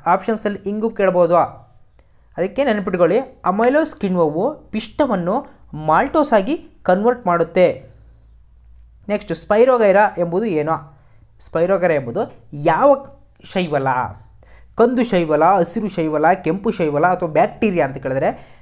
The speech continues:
ನಮಗೆಲ್ಲರಿಗೂ ಗೊತ್ತು ಸ್ಪೈರೋಗೈರಾ ಹಸಿರು ಶೈವಲ. ಎಸ್ ಎಲ್ ಸಿ ಒಳಗಡೆ ಭಾಳ, ಎಸ್ ಎಲ್ ಸಿ ಮೇನ್ಸ್ ಎಕ್ಸಾಮಲ್ಲೂ ಸಮೇತ ಇದನ್ನು ಕೇಳ್ತಾ ಇರ್ತಾರೆ.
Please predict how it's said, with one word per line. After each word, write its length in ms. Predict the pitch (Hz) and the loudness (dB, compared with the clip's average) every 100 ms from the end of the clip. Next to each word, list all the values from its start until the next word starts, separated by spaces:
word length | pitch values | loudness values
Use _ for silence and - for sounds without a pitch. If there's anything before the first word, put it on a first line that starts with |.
| - | -8
ನಮಗೆಲ್ಲರಿಗೂ 420 | 180 190 202 247 | -2 2 4 4
ಗೊತ್ತು 340 | 247 240 254 254 | 2 0 0 0
ಸ್ಪೈರೋಗೈರಾ 680 | - 190 208 214 208 202 190 | 0 0 4 4 4 4 2
ಹಸಿರು 240 | 180 185 | -2 -6
ಶೈವಲ. 240 | 180 160 | -4 -2
ಎಸ್ 160 | 151 170 | -2 -2
ಎಲ್ 100 | 190 | -6
ಸಿ 520 | 190 196 190 190 185 - - - _ _ - | -6 -8 -8 -8 -10 -14 -20 -20 _ _ -4
ಒಳಗಡೆ 380 | 180 185 208 165 | 0 0 0 2
ಭಾಳ, 380 | 156 175 180 180 | 2 2 2 2
ಎಸ್ 200 | 160 175 | 0 -2
ಎಲ್ 120 | 196 | -2
ಸಿ 360 | 180 156 147 | -2 -2 -2
ಮೇನ್ಸ್ 320 | 143 165 214 180 | -2 -4 -2 -2
ಎಕ್ಸಾಮಲ್ಲೂ 420 | 143 185 185 180 | 0 0 0 -2
ಸಮೇತ 240 | 170 175 | -4 -4
ಇದನ್ನು 180 | 185 170 | -4 0
ಕೇಳ್ತಾ 300 | 156 151 131 | -2 0 -2
ಇರ್ತಾರೆ. 500 | 117 98 - - | -4 -10 -14 -20